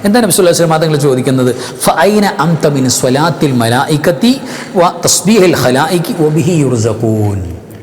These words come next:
വലിയൊരു ചോദ്യമാണ്. "ഫഅൈന അൻത", നിങ്ങൾ എവിടെയാണ് സഹോദരാ,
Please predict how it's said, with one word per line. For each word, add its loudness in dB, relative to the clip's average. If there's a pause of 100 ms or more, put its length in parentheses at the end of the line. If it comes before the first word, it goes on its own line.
(280)
വലിയൊരു -2
ചോദ്യമാണ്. 0 (260)
"ഫഅൈന 0
അൻത", 0 (400)
നിങ്ങൾ 0
എവിടെയാണ് 0
സഹോദരാ, 0